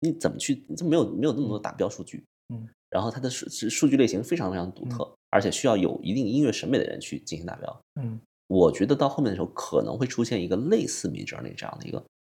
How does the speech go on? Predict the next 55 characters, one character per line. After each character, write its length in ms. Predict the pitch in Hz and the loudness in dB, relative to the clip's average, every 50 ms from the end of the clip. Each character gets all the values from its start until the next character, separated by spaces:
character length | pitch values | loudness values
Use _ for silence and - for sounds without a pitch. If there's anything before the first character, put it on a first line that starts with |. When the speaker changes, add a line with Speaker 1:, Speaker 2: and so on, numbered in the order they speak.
| _ _ | _ _
Speaker 1:
音 100 | 98 98 | 2 4
乐 100 | 92 85 | 4 4
生 160 | - 90 80 | 2 -2 -4
成 140 | - - - | -4 -6 -6
的 60 | - | -4
一 40 | - | -2
个 60 | 55 | -2
东 120 | 60 55 - | -2 -4 -6
西， 120 | - - | -6 -4
比 60 | 73 71 | -4 -4
方 100 | 76 80 | -4 -2
最 100 | 85 92 | -2 0
开 80 | 90 90 | 2 4
始 100 | 92 95 | 4 4
以 80 | 78 - | 4 2
低 140 | - - 95 | 4 6 6
廉 180 | 90 - 156 | 6 6 4
价 220 | 165 - 123 110 82 | 4 4 6 4 4
格， 200 | - - - - - | 0 -4 -6 -6 -6
然 120 | - - | -6 -2
后， 220 | - 76 65 - - - - - - - _ | 2 2 2 0 -2 -12 -20 -20 -20 -8 _
呃， 120 | - - - | -2 -2 4
架 160 | - 110 95 | 4 6 8
构 100 | 85 87 | 10 12
到 120 | 98 90 - | 12 12 12
一 60 | 156 | 12
个 80 | - | 8
非 60 | - - | 6 4
常 120 | 98 98 | 4 4
方 140 | 98 104 104 | 6 4 4
便 100 | 107 95 | 6 6
的 80 | 80 | 6
一 40 | 73 | 6
个 60 | - | 4
平 200 | - - - 104 | 0 -4 -4 -2
台 100 | 110 95 | -2 0
上， 120 | 76 73 78 | -2 -2 -4
然 80 | - | -4
后 120 | - - 80 | -6 -4 -4
让 80 | 82 78 | -4 -4
大 100 | 82 - | -4 -6
家， 80 | - - | -4 -4
让 140 | 82 - 80 | -4 -2 -2
大 60 | 80 | -2
家 40 | - | -2
去 100 | - 101 | -4 -4
选， 160 | 120 120 - - | -2 -2 -4 -4
Speaker 2:
嗯。 40 | - | -2
Speaker 1:
并 120 | - 101 98 | -2 -2 -2
且 120 | - - | -2 -6
在 180 | - - 92 87 | 2 4 4 4
过 200 | 85 - 101 87 | 4 4 2 2
程 80 | 80 78 | 2 0
中 140 | 82 82 82 | 0 -2 -2
还 80 | 82 | -2